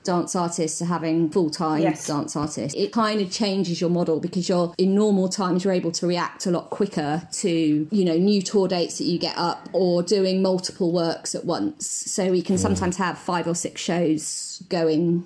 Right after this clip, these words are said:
Speaker 2: Yes,
Speaker 1: at the same
Speaker 2: it's
Speaker 1: time.
Speaker 2: such a luxury, isn't it?
Speaker 1: It's a real luxury.
Speaker 2: I used to work at Protein and we were, at that point, we were trying to do the same. For that very reason, it was really difficult to accept tour dates when your company is freelance and then you have to find out if they're all available.
Speaker 3: Mm.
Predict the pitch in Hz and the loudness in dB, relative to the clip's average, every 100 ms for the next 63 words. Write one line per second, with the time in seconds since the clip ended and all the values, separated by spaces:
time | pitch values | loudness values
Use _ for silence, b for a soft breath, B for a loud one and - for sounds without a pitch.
0 | - 196 202 160 - 143 147 - - 165 | -6 -6 -4 -4 -4 -6 -2 -2 0 0
1 | 143 139 170 233 233 - - 175 180 185 | 2 2 0 0 -2 -4 -6 -2 -2 -4
2 | 175 175 160 208 202 - 196 185 170 165 | -6 -6 -4 -6 -4 -2 2 2 2 0
3 | - - 147 139 170 214 208 190 - 202 | -2 -2 0 2 -2 -2 -2 -2 -2 -8
4 | - 196 180 180 175 170 175 175 175 170 | -4 -2 -2 -2 -2 0 0 0 -2 -4
5 | - 165 151 - 160 160 160 175 180 170 | -6 -6 -6 -8 -8 -4 -6 -6 -6 -6
6 | 165 - 165 160 - 165 160 165 190 - | -8 -8 -6 -6 -4 -2 -2 -2 -4 2
7 | 202 190 180 175 175 165 175 180 175 175 | 4 4 4 2 2 -4 -4 -2 -2 -2
8 | 196 185 185 - 180 - - 196 - - | -4 -2 -6 -6 -8 -12 -6 -6 -4 -2
9 | 196 175 165 156 - 170 165 160 175 - | 0 0 -2 -2 -4 -4 -4 -4 -6 -6
10 | 214 202 196 185 160 160 156 - 196 170 | -2 -2 -2 -4 -2 -2 -4 -2 0 2
11 | 160 - 160 160 156 156 156 - - 151 | 0 -4 -6 -4 -6 -8 -10 -16 -10 -8
12 | 151 - 151 151 151 220 208 208 202 B | -8 -6 -4 -4 -4 -2 -2 -4 -8 B
13 | B 107 110 143 | B -2 -2 -2